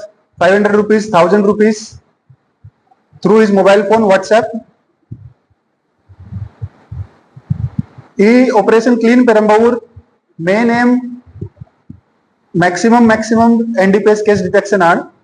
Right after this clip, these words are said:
Also, we have also conducted one medical and de-addiction camp, uh, this Sunday. So it's a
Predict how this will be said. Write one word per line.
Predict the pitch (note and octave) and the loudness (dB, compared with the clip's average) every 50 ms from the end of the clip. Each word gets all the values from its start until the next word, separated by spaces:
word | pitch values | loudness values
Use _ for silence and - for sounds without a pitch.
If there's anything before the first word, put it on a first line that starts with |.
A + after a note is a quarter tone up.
| _ _ _ _ - _ - - - _ _ - | _ _ _ _ -20 _ -20 -20 -20 _ _ 0
Also, | E3 F3+ G3+ F#3 E3+ A#3 B3 B3 B3+ B3+ - - - E3 | 0 0 2 2 2 2 2 2 2 0 -4 -8 -6 -4
we | E3+ G3+ | -2 0
have | G#3+ A3 | 2 2
also | G#3 G#3 A3 G3+ A3+ B3 A#3 | 2 2 0 0 0 0 0
conducted | A#3 A3 G#3+ G#3+ G#3+ G#3+ - A#3+ B3 A3+ - - - - - _ _ | 0 0 -2 -2 -2 -2 0 -2 -2 -2 -4 -8 -16 -20 -20 _ _
one | E3 F3+ G#3 A3+ A#3+ B3 A#3+ - - - - - _ _ _ _ _ _ _ - - _ _ - _ _ _ _ _ - | 0 0 2 2 2 0 -2 -4 -8 -12 -14 -16 _ _ _ _ _ _ _ -20 -20 _ _ -20 _ _ _ _ _ -4
medical | E3 E3+ F#3 G3 A3 A#3 B3 B3+ B3 | -2 0 2 2 2 2 2 2 4
and | G#3+ A3 A3+ B3 C4 B3+ - - - - - - - E3 | 2 2 2 0 -2 -2 -6 -14 -16 -20 -20 -14 -8 -2
de-addiction | E3+ A3+ A#3 A3 G#3 A3+ A3 A#3 A3 A3 G#3 | 0 2 2 2 2 0 0 0 -2 0 2
camp, | G3+ F#3 A3 B3 - - - - - _ _ _ - - - - | 2 2 2 0 -2 -8 -14 -18 -20 _ _ _ -20 -18 -10 -6
uh, | C3+ C3+ C#3 C#3+ | -4 -2 -2 -2
this | D3+ F#3+ F#3+ - | -2 -4 -2 -2
Sunday. | F3+ F3 E3+ E3+ C3+ G2+ E2 - - - _ _ _ - - - _ _ - - - | -2 -2 0 0 -2 -2 -4 -8 -14 -18 _ _ _ -20 -20 -20 _ _ -20 -20 -16
So | - - - F#3+ G#3+ A3+ A#3+ A#3 A#3 A#3 - - - - - - - | -8 -2 0 2 4 4 4 2 0 -4 -8 -10 -12 -14 -12 -8 -8
it's | F3+ F3 - - | -8 -6 -2 0
a | A3 A3+ | 0 2